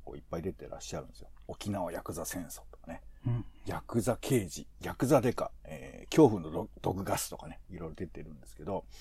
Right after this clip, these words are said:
Speaker 1: 結構古い作品は、えー、黄金バットとか、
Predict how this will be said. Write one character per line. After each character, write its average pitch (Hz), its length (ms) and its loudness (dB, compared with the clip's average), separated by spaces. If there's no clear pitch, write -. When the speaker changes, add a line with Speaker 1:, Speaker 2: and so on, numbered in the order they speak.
Speaker 1:
結 302 140 2
構 262 80 4
古 247 260 4
い 285 60 4
作 - 240 0
品 82 220 -6
は、 107 240 0
え - 380 -12
ー、 226 240 8
黄 233 40 -2
金 240 240 4
バ 226 140 4
ッ - 60 -8
ト - 120 -6
と - 100 -4
か、 - 220 -4